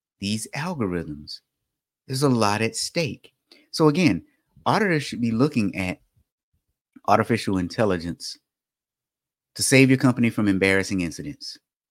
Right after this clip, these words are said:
to determine if there's good governance processes in place, to identify potential biases in the A I algorithms, and to verify the integrity of reports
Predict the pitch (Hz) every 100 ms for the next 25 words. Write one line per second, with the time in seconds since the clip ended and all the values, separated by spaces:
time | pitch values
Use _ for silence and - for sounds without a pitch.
0 | _ - 113 117 - 156 151 139 127 -
1 | 113 98 98 104 131 110 95 117 120 113
2 | 110 - - - 120 113 - 95 - 85
3 | - 101 90 - 80 69 - _ _ _
4 | _ _ _ _ 110 98 90 110 110 95
5 | 87 - - 101 87 78 87 120 101 -
6 | 90 85 82 - - 90 87 90 85 85
7 | - 92 85 82 87 90 - - 139 107
8 | 90 - - _ _ 101 87 90 147 120
9 | 92 85 80 78 - _ - 90 87 82
10 | - 139 107 85 82 80 _ _ 98 85
11 | 87 82 - 135 131 - -